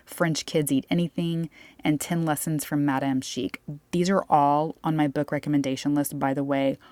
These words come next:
on my website. But I love those books. There's just so much to learn from the French approach to food and lifestyle that I, I love. And this co-, this cookbook fits right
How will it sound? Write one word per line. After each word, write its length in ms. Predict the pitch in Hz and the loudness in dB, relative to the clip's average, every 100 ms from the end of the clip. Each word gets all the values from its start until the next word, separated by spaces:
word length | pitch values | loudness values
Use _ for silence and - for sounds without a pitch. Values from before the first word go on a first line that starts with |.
| - _ - | -20 _ 0
on 160 | 156 | 4
my 120 | 143 135 | 4 2
website. 460 | - - - - - _ _ _ _ _ _ - | -2 -4 -6 -6 -10 _ _ _ _ _ _ -4
But 260 | 156 160 - | 0 0 0
I 200 | 156 151 | 0 0
love 440 | 175 165 156 160 | 0 0 2 2
those 240 | 175 175 - | 4 4 4
books. 280 | 147 147 - | 0 0 0
There's 220 | - - | -2 -2
just 160 | 165 | -4
so 160 | - - | -2 0
much 220 | 196 214 | 0 0
to 140 | - 233 | -4 -2
learn 400 | 143 143 143 151 | 0 0 0 -2
from 180 | - 165 | -2 -2
the 100 | 147 | -2
French 400 | - 143 143 170 | -4 -2 -2 -4
approach 460 | - - 147 - | -8 -4 -2 -2
to 80 | - | -8
food 460 | 143 - 131 147 160 | -8 -8 -4 0 0
and 120 | 147 | 0
lifestyle 800 | 135 135 - - 185 214 247 269 - - - - - - | -2 -2 -6 -4 -2 0 0 -2 -6 -20 -20 -20 -10 0
that 120 | 180 | 4
I, 300 | 175 165 - - - | 4 2 -2 -6 -2
I 80 | |
love. 400 | 160 165 165 175 | 2 4 4 4
And 100 | 185 | 0
this 140 | 165 - | 0 -2
co-, 240 | - 190 - | 0 0 2
this 160 | 175 | -2
cookbook 380 | - 175 - 160 | 0 -4 -2 -2
fits 260 | 170 147 - | -2 -4 -8
right 600 | 139 151 147 160 - | -6 -2 0 0 -2